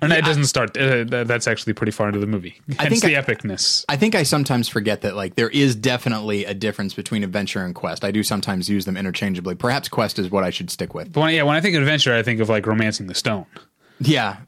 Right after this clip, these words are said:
Speaker 2: or, uh, like, Raiders of the Lost Ark. Even
Speaker 1: Right.
Speaker 2: though there are stakes to it, it still feels very much like an adventure.
Speaker 1: Right.
Speaker 2: But let me ask you this. I just
Speaker 1: Okay.
Speaker 2: brought up Raiders of the Lost Ark. Certainly episodic, spans continents.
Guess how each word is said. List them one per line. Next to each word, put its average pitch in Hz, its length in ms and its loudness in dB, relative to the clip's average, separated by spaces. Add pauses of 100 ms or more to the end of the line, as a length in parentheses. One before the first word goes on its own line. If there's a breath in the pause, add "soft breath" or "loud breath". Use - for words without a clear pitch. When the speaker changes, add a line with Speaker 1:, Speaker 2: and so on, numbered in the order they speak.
Speaker 2:
or, 160 300 4
uh, 156 60 0
like, 151 160 -2
Raiders 127 320 4
of 113 60 0
the 113 60 4
Lost 107 300 2
Ark. 95 220 2
Even 127 160 4
Speaker 1:
Right. 120 60 4
Speaker 2:
though 120 40 4
there 113 260 2
are 107 120 0
stakes - 420 -2
to 101 160 -2
it, 95 100 -2
it 95 160 -8
still 110 260 0
feels 92 360 -4
very 92 180 -2
much 90 220 -6
like 87 180 -10
an 92 60 -12
adventure. 85 440 -16
Speaker 1:
Right. 95 140 -4 (280 loud breath)
Speaker 2:
But 151 80 2
let 185 140 4
me 214 100 8
ask 220 240 4
you 240 80 2
this. 262 440 2 (120)
I 117 80 2
just 120 100 2
Speaker 1:
Okay. 123 120 2
Speaker 2:
brought 120 100 4
up 117 80 0
Raiders 120 240 4
of 127 60 4
the 135 60 4
Lost 143 240 2
Ark. 160 400 2 (1080 soft breath)
Certainly 202 420 4
episodic, 127 760 2 (920 loud breath)
spans 160 580 2
continents. 120 840 0